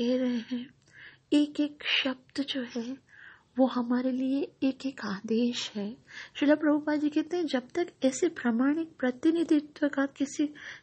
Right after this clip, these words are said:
को संपर्क नहीं हो जाता है, तब तक वो भगवत प्राप्ति नहीं कर सकता।" इसलिए हमको बहुत सीरियस हो जाना चाहिए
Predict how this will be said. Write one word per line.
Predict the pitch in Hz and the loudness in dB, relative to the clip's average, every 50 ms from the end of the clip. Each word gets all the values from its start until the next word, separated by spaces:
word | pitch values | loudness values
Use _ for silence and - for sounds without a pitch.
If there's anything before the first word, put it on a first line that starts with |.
| _ - | _ 2
को | 302 | 2
संपर्क | 285 - - 269 247 254 269 - - 294 311 320 - | 2 4 4 4 4 4 4 6 6 6 6 6 2
नहीं | 254 254 277 294 330 349 | 2 2 4 4 4 4
हो | 320 285 277 | 4 2 2
जाता | 254 247 233 226 - - 226 | 0 -2 -4 -4 -6 -6 -4
है, | 220 226 220 214 208 | -4 -2 -4 -6 -6
तब | - - 262 262 - _ - | -4 -4 -6 -6 -4 _ 2
तक | 320 320 320 302 | 2 2 2 2
वो | 302 320 | 0 2
भगवत | 269 269 262 254 269 285 277 - | 2 2 -2 2 2 0 0 2
प्राप्ति | - 269 269 269 - - 311 | -2 -2 -2 -2 -2 -4 -4
नहीं | 285 302 302 302 | -2 -2 -4 -4
कर | - 269 254 | -6 -8 -10
सकता।" | - - - 226 226 - - - 214 - _ _ _ _ _ _ - - - - - - _ _ - | -10 -10 -10 -10 -10 -12 -18 -20 -20 -20 _ _ _ _ _ _ -20 -20 -20 -20 -20 -20 _ _ 0
इसलिए | 247 233 - - 233 247 247 247 254 247 226 220 - _ _ _ _ _ _ _ _ - - - - - - _ - - | 0 0 0 0 2 2 2 4 2 0 -2 -2 -6 _ _ _ _ _ _ _ _ -20 -20 -20 -20 -20 -20 _ -4 0
हमको | 220 220 226 - 247 | 0 0 0 -2 -4
बहुत | 226 240 226 240 262 262 | -4 -2 0 0 0 -2
सीरियस | - - - 262 247 262 277 277 277 285 277 - | -2 -4 -2 0 0 0 2 2 0 0 0 -2
हो | 247 214 | -2 -2
जाना | 208 208 208 202 214 214 | 0 -2 0 0 -2 -2
चाहिए | 214 - - 220 220 220 226 226 240 262 - | -2 -4 -6 -6 -4 -4 -4 -4 -6 -8 -10